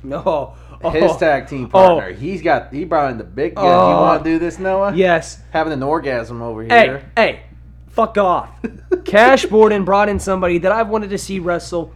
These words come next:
Speaker 1: for two years now, ever since I saw him at T O D.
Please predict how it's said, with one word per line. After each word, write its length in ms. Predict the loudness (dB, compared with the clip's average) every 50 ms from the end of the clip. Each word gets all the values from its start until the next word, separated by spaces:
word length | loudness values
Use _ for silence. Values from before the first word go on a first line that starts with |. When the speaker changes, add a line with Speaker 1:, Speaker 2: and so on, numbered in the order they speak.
| -18 -8
Speaker 1:
for 120 | -8 -8 -8
two 360 | -8 -12 -12 -10 -8 -8 -8
years 340 | -8 -8 -6 -6 -6 -6 -6
now, 280 | -6 -6 -6 -6 -8 -8
ever 240 | -8 -8 -6 -6 -8
since 220 | -8 -8 -8 -6 -6
I 80 | -6
saw 240 | -6 -6 -4 -4 -4
him 160 | -4 -6 -8
at 140 | -8 -10 -10
T 200 | -12 -8 -6 -4
O 120 | -4 -4 -4
D. 360 | -6 -6 -6 -8 -10 -10